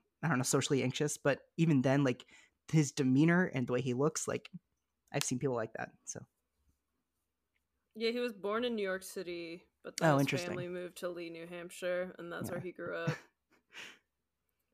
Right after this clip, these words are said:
Speaker 1: It's weird that I just have
Speaker 2: Yeah.
Speaker 1: that information now. <laughs>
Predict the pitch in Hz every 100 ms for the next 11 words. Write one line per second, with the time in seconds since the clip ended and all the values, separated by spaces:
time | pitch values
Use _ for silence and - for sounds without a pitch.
0 | _ - 156 190 208 151 139 143 151 135
1 | 131 131 135 135 139 - 131 127 165 -
2 | -